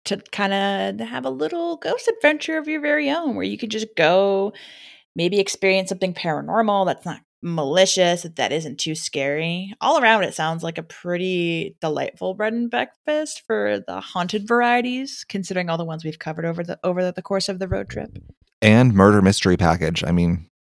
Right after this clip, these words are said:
Speaker 2: can't
Speaker 1: Yeah,
Speaker 2: go wrong there.
Speaker 1: that's, like, I would absolutely go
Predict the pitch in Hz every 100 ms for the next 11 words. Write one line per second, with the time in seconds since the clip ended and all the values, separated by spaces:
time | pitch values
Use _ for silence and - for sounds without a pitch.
0 | _ - - 214 208 131 107 107 98 82
1 | 85 - _ _ - - 233 - 202 214
2 | 226 233 220 - - 180 175 - 190 190
3 | 165 156 _ - 92 82 -